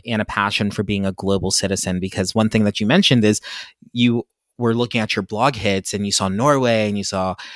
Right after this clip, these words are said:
Sweden and Singapore and all these different places. So it sounds like you've really had the opportunity to become a global citizen and tune into different cultures. So, um, I guess that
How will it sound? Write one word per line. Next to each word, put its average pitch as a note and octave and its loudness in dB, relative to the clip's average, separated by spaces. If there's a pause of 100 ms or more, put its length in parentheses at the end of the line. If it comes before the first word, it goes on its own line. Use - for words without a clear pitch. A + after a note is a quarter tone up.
(160)
Sweden D3 4
and G#2 0
Singapore A#2 2
and G#2 2
all B2+ 2
these B2 -2
different G#2+ -4
places. A#2 -2
So G#2 0
it G2+ -2
sounds A#2 2
like A#2 -4
you've G2 -6
really G#2+ 0
had G2 0
the G2+ -2
opportunity G2 0 (340)
to - -6
become A2+ 0
a F2+ -6
global G2+ -4
citizen F#2+ 0
and G2 -2
tune A#2 2
into G#2+ 2
different F#2+ -4
cultures. F2 -4
So, F#2 0 (440)
um, F#2+ -2
I A2+ -6
guess G#2+ -2 (460)
that C3 -2